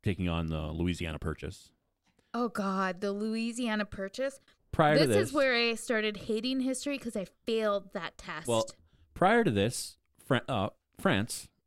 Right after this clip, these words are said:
Speaker 1: owned that territory of the country.
Speaker 2: Yeah, it confused me.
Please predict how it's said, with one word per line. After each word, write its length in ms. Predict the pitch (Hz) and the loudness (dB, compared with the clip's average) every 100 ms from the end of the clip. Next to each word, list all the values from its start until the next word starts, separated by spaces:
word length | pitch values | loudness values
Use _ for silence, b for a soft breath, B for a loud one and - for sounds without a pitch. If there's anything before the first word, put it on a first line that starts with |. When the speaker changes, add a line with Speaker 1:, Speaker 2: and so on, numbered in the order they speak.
| - | 0
Speaker 1:
owned 400 | 104 98 95 101 _ _ | 2 2 0 -4 _ _
that 220 | 85 - - _ | -6 -6 -10 _
territory 380 | - 90 85 85 | 0 2 2 2
of 20 | |
the 60 | 98 | 2
country. 300 | 131 110 - | 2 0 0
Speaker 2:
Yeah, 120 | 175 | -2
it 100 | 175 | -2
confused 560 | - 190 170 170 170 - | -2 -4 -2 -2 -2 -4
me. 240 | 175 175 | -8 -8